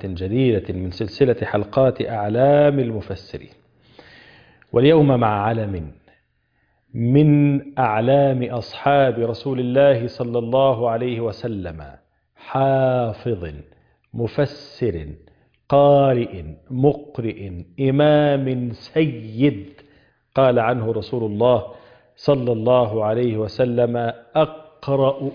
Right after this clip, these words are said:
أمتي أبي بن كعب". أبي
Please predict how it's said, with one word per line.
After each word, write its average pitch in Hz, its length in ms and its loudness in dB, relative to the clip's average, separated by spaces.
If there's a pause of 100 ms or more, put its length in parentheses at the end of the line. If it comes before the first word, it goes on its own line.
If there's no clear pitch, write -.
أمتي 110 1000 -4 (680)
أبي 113 380 2
بن 95 220 -4
كعب". - 280 -14 (1120)
أبي 143 500 2